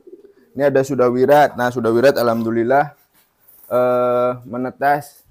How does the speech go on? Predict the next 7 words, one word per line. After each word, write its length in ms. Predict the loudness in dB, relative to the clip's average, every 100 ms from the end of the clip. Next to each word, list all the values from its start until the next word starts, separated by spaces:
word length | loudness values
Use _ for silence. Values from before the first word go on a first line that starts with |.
| _ _ _ _ _ _ _ _ _ _ _ _ _ _ _ -6
Nah, 160 | -4
ini 160 | 0 2
lagi 400 | 2 0 -2 0
belajar 400 | 0 0 -2 -2
ngoloh 320 | -2 -2 -2
anak 240 | -4 -8
karena 560 | -6 -8 -8 -10 -10